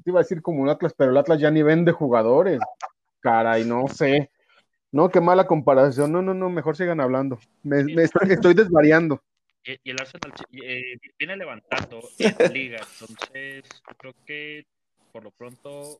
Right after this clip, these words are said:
Speaker 2: Arteta tiene chamba unos dos meses más asegurados.
Speaker 1: Toda la temporada.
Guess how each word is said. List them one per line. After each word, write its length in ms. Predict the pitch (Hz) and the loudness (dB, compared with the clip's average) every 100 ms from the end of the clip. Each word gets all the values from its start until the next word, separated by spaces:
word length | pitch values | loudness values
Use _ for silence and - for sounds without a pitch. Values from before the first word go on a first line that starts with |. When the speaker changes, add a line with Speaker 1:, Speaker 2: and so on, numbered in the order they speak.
| _ | _
Speaker 2:
Arteta 640 | 101 104 113 - 131 127 | -20 -20 -20 -20 -20 -20
tiene 640 | - 120 127 127 127 127 123 | -20 -20 -20 -20 -20 -20 -20
chamba 500 | - 117 117 123 123 | -20 -20 -20 -20 -20
unos 640 | 120 117 120 120 120 _ _ | -20 _ _ _ _ _ _
dos 200 | 107 107 | -20 -20
meses 280 | 107 - 113 95 | -20 -20 -20 _
más 140 | 92 | -20
asegurados. 760 | - 104 _ 71 67 _ _ _ _ _ _ _ _ _ | -20 _ _ -20 _ _ _ _ _ _ _ _ _ _
Speaker 1:
Toda 160 | 190 226 | 2 4
la 100 | 196 | 2
temporada. 680 | 131 - 135 147 123 101 | -2 -6 -2 -2 -2 -6